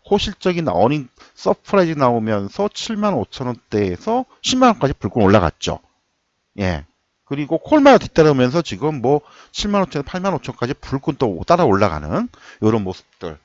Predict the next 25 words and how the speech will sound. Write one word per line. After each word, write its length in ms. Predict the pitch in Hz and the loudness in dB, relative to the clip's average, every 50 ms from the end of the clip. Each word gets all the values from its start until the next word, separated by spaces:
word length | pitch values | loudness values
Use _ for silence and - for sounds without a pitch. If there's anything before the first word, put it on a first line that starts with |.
| _ _ _ | _ _ _
그다음에 300 | _ 98 104 95 95 98 - | _ -14 -12 -12 -12 -14 -14
코스맥스도 680 | - - 269 - - 254 226 208 - - - - 185 | -14 -14 -12 -8 -4 -2 -2 -2 -2 -4 -4 -4 -4
지금 320 | 143 139 117 135 151 156 139 _ - - _ - | -4 -2 -2 0 0 0 -2 _ -18 -20 _ -2
요런 220 | 107 107 113 107 | 0 0 0 0
상황들. 440 | 104 143 156 151 127 104 87 80 82 | 0 -4 -4 -4 -4 -4 -6 -8 -10
그래서 540 | - - 220 214 165 156 160 165 139 92 73 - _ - - - - - - - - - - - - - _ | -4 -2 -2 0 2 2 2 2 2 -2 -6 -10 _ -18 -16 -14 -14 -14 -14 -16 -16 -16 -18 -18 -20 -14 _
지금 420 | - - 170 151 180 180 180 156 | -6 -4 0 2 2 2 2 4
오이, 540 | - 113 123 151 202 220 220 214 214 214 180 - - _ _ _ _ _ _ _ _ _ _ _ _ _ - | 4 6 6 6 6 6 6 6 4 2 0 -2 -8 _ _ _ _ _ _ _ _ _ _ _ _ _ 6
오이엠, 380 | 170 202 226 226 208 151 104 - - - | 8 8 10 10 10 8 8 6 4 6
오디엠 520 | 143 170 226 190 202 180 135 123 - 113 | 6 6 6 6 6 6 6 6 6 2
관련된 800 | - - 107 110 120 127 120 110 87 82 92 127 180 226 247 226 - | 0 0 0 0 2 0 0 0 2 2 2 2 2 0 -2 -4 -2
종목들이 480 | - 110 113 113 - - 113 110 123 | -2 -2 -2 -2 -2 -2 -2 -2 -2
지금 220 | 120 - 113 127 - | -2 -2 -4 -4 -2
굉장히 280 | - 92 90 104 117 | -4 -2 -2 -2 -2
강하기 360 | - - - 95 104 123 131 | -2 -2 0 2 2 2 2
때문에 560 | - - _ 101 87 85 95 131 180 131 85 - | -2 -2 _ -4 -4 -2 -2 0 0 0 0 -2
이걸 240 | - 110 117 135 123 | -4 -4 -4 -2 -4
뒤따라갈 1040 | - - 104 - _ _ _ _ 175 165 170 165 160 165 165 151 - - 139 139 127 | -4 -6 -10 -10 _ _ _ _ -4 -4 -2 -2 -2 -4 -4 -4 -6 -6 -6 -6 -6
가능 320 | - - 98 101 110 110 - _ _ | -8 -10 -10 -10 -10 -12 -14 _ _
종목들이 600 | - 107 107 110 - _ - 113 135 165 165 151 - _ - | -10 -10 -10 -10 -10 _ -10 -8 -8 -8 -8 -10 -14 _ -18
있겠죠. 680 | - 113 - _ - 127 - _ _ - - 85 78 - _ _ _ - | -18 -18 -14 _ -4 -4 -4 _ _ -8 -6 -6 -6 -6 _ _ _ -8
일단 260 | - 104 - 117 104 | -8 0 2 2 2
실리콘투, 720 | 92 - - 262 254 233 - - 123 - - - - 92 73 - _ _ _ 80 | 2 0 0 0 0 0 -2 -4 -8 -8 -8 -8 -10 -10 -10 -10 _ _ _ -4
예, 160 | 85 80 76 - | -4 -4 -4 -4
화장품. 640 | - 156 151 175 165 - - - 92 98 160 214 226 | -4 0 0 0 0 -2 -2 -2 -2 0 0 -2 -6